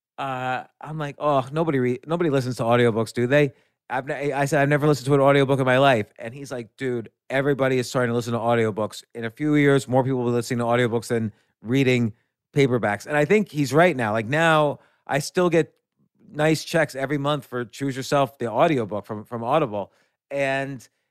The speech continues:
and then he called my wife and said, "Make sure James doesn't do it in his closet with some stupid mic, and he cannot do it himself. He ha-, and he, he has to do it at this studio, X Y Z, and he has to use this,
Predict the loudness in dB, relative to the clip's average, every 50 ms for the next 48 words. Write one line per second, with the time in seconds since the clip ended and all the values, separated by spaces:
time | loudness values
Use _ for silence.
0 | _ _ -6 -2 -2 0 0 2 0 0 0 0 -2 -2 -2 -4 -6 -8 _ -6
1 | -2 0 2 4 4 4 2 2 -2 _ _ _ -14 -10 -6 -6 -4 -4 -4 -6
2 | -8 -8 -6 -2 0 2 2 2 0 -2 -6 -12 -12 -6 -4 -4 -4 -4 -6 -10
3 | _ _ _ _ -12 -6 -2 0 0 0 -2 -4 -8 -4 0 2 4 4 4 4
4 | 2 -2 _ _ _ _ _ _ -8 -4 -2 -2 0 -2 -2 -4 -6 -8 -10 -14
5 | _ -4 -4 -2 -2 -2 -4 -2 2 4 6 6 6 4 4 2 0 0 0 0
6 | -2 -6 -2 2 4 4 4 4 2 0 0 -2 -2 -2 -4 -4 -4 -10 -6 -4
7 | -2 -2 -2 -2 -2 0 0 0 0 0 -2 -4 -10 _ _ _ _ -14 -8 -6
8 | -6 -6 -6 -8 -10 -14 -12 -12 -12 -12 _ -6 -4 -2 0 0 0 0 2 4
9 | 4 4 4 2 -2 0 0 2 2 0 0 -4 -6 -4 -2 -2 -2 -2 -2 -4
10 | -4 -4 -6 -10 -10 -6 -2 0 2 2 0 0 -2 -2 0 2 2 2 0 -2
11 | 0 0 0 0 0 -4 -4 -2 -2 0 0 0 2 2 2 2 2 2 0 -2
12 | -2 -2 -2 -2 0 0 0 2 2 2 2 0 0 -2 -2 -2 0 2 2 2
13 | 0 -2 -14